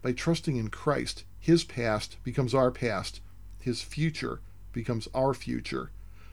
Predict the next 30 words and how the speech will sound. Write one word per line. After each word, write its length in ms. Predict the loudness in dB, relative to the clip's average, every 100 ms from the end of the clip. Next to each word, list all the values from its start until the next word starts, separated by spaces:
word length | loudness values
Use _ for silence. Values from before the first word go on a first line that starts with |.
| -6 0
our 160 | 2
present 560 | 2 2 2 2 -4 -8 -14 -8 -2
is 180 | -2 -2
linked 280 | -2 -4 -4 -2
to 100 | 0
his. 400 | 2 2 0 -6 -12 -12 -2
Glory 400 | 8 8 8 6
to 100 | 4
God 360 | 4 4 2
for 120 | 0
such 220 | 0 2 0
a 40 |
blessing 500 | 0 2 2 2 0
in 100 | 0
Christ. 520 | 0 -2 0 -4 -8 -16 _ 0
This 180 | 4 8
minisode 540 | 10 10 8 6 6 4
is 100 | 0
a 60 |
production 480 | 2 4 4 4 2
of 100 | 4
the 60 | 0
Restoring 420 | 0 4 4 4
the 60 |
Core 240 | 2 2 4
Initiative. 500 | 4 4 2 0 -2 -14 -14 -12 8
Like 240 | 10 10
us 160 | 8 4
on 140 | 2
Facebook 560 | 4 4 4 0 -4